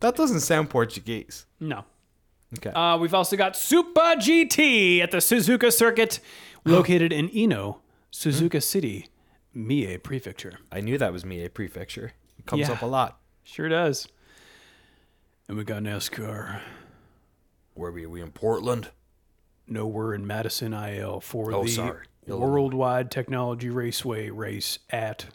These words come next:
Speaker 2: nope, that's the location.
Speaker 1: Nope, it's not the Toyota two hundred either. It's the
Speaker 2: It's the Enjoy Illinois three hundred,
Speaker 1: <laughs> Oh.
Speaker 2: presented by Ticket Smarter.
Speaker 1: Is the Enjoy spelled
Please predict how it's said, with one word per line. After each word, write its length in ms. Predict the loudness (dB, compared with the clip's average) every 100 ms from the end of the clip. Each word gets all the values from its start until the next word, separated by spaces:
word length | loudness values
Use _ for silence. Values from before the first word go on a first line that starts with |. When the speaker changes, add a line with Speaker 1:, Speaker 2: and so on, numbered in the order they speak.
| _ _ -4
Speaker 2:
nope, 340 | -2 -2 -12 -6
that's 280 | -6 -6 -8
the 120 | -6
location. 720 | -4 -4 -4 -6 -8 -10 -14 _ _ -12
Speaker 1:
Nope, 240 | -8 -8 _ -14
it's 160 | -8
not 140 | -6 -6
the 60 | -8
Toyota 400 | -6 -4 -4 -6
two 160 | -6
hundred 280 | -6 -6 -6
either. 280 | -6 -6 -8
It's 200 | -10 -6
the 500 | -2 0 0 -2 -2
Speaker 2:
It's 260 | -4 -4 -8
the 340 | -6 -6 -6
Enjoy 800 | -6 -4 -4 -2 2 2 4 2 0
Illinois 920 | 0 2 2 0 -2 -2 -2 -4 -6
three 260 | -10 -6 -4
hundred, 640 | -4 -2 -4 -4 -6 -8
Speaker 1:
<laughs> 40 |
Oh. 20 | -6
Speaker 2:
presented 640 | -6 -4 -4 -2 -6 -2
by 480 | -2 -2 -4 -6 -10 -10
Ticket 460 | -6 -4 -4 -6
Smarter. 640 | -6 -8 -6 -6 -6 -8 -10 _ _ _ _ _
Speaker 1:
Is 220 | -4 -4
the 200 | -2 -2 -2
Enjoy 560 | -2 0 2 2 2
spelled 880 | -2 -6 -4 -2 0 0 -4 -10